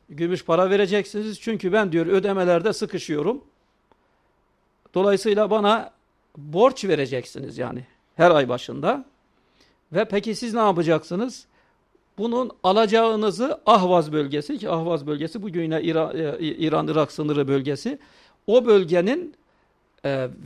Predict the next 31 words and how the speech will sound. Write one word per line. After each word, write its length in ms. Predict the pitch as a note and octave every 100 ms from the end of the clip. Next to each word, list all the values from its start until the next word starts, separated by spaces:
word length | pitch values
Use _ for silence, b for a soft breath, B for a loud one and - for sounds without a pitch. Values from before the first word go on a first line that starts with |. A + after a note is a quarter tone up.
| C#3
vergi 340 | E3+ G#3 G3 A3+
memurlarına 680 | G3 G3+ G3 G#3 G#3+ C4+
da, 100 | C4
oradaki 440 | F#3 F3+ F#3 G3 F3
vergiyi 360 | F3 E3 F#3
toplayanlara 640 | E3+ E3+ - F3+ F#3 G3 G3+
da 60 |
görev 400 | D#3+ D#3 E3+ F3+
veriyor. 420 | D3 C3+ C#3+ A#3+ -
Hatta 340 | D3 - D3+
bunlara 300 | D#3 D#3 D#3
diyor, 140 | D3+
"Ben 40 | D3+
onları 180 | D#3 D3+
görevlendirdim," 840 | D3 D3+ D#3 D#3+ D#3+ E3 F3 D3+
diyor. 200 | D#3+ A#3+ - b b b b b _ _ -
"Oradan 380 | G#3 B3 G#3 F3+
toplanan 560 | A#3 A3+ G3+ F#3+ F3+
vergiler 460 | G3 A#3 G3 A3 A#3+
de 80 | -
siz 160 | G#3+
alacaksınız." 760 | E3+ C3+ B2+ C3+ - - - _ _ _ _ _ _ b b b _
Ve 140 | F#3+ G#3
bunu 400 | B3+ B3 D4 - _ _ _ _ _ _ _
on 180 | F#3+ A#3
altı 320 | A#3+ A#3+ A#3
yıl 260 | D4 C4+ B3+
böyle 260 | A#3 A3+ G#3
devam 280 | G3 F#3
ediyor. 300 | D3+ C#3 C3+
Bu 220 | E3+ F#3+